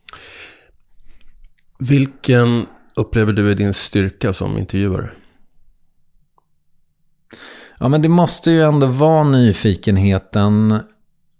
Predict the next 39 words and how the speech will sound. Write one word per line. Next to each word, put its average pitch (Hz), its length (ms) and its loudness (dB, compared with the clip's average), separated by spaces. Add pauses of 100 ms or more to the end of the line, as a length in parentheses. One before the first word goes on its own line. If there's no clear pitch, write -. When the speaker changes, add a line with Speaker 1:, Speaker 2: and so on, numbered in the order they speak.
(220)
Speaker 2:
Sen 151 320 0 (100)
är 151 300 0
det 147 60 2
ju, 143 80 0
alltså, 131 280 0
så 139 140 0
här, 131 100 2
lyssning 151 500 0
är 110 160 4
ju 107 140 2
en 104 320 4
muskel 98 1000 -2
som 98 300 2
man 98 400 0
kan 101 520 2
träna 98 480 -2
upp, - 340 -4
har 101 120 0
det 92 60 2
visat 101 400 -4
sig. 104 240 -4 (540)
Att 135 200 0
missa, 127 380 4
liksom, 120 340 2
uppenbara 147 600 2
följdfrågor 110 800 0
tycker 135 380 -2
jag 131 60 2
inte, 131 360 0
liksom, 120 560 0 (300)
jag 123 120 2
lyssnar 135 200 2
ju 127 60 4
fortfarande 107 420 0
på 107 120 -2
allting 98 360 0
som 101 320 -2
kommer 104 560 0
ur 95 320 -4